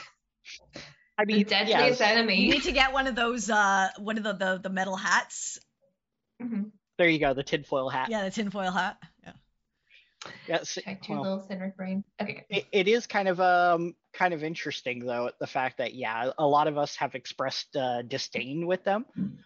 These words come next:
Speaker 1: But, I mean, the way I look at it in character is you can express disdain with someone and still be able to work with them. Um,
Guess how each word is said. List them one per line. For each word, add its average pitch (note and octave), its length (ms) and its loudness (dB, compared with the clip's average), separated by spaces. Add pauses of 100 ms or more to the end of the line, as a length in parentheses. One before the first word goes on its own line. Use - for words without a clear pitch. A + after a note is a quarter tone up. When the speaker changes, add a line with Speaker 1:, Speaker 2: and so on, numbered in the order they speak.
(120)
Speaker 1:
But, A#3 240 2
I G#3+ 80 0
mean, G3+ 400 -4
the E3+ 140 0
way D3+ 180 0
I C3+ 140 -2
look A#2 260 -4
at A#2 140 -8
it A#2 160 -10
in A#2 100 -10
character B2 420 -6
is A#2 200 -8
you C#3 80 -6
can D3+ 100 -6
express B2+ 460 -4
disdain B2 480 -6
with B2 160 -4
someone A#2+ 480 -6
and B2 200 -10
still C3 220 0
be A#2+ 200 -4
able A#2+ 220 -6
to G2+ 440 -14
work B2 240 -8
with G2+ 120 -12
them. A#2 200 -10 (520)
Um, A2 360 -4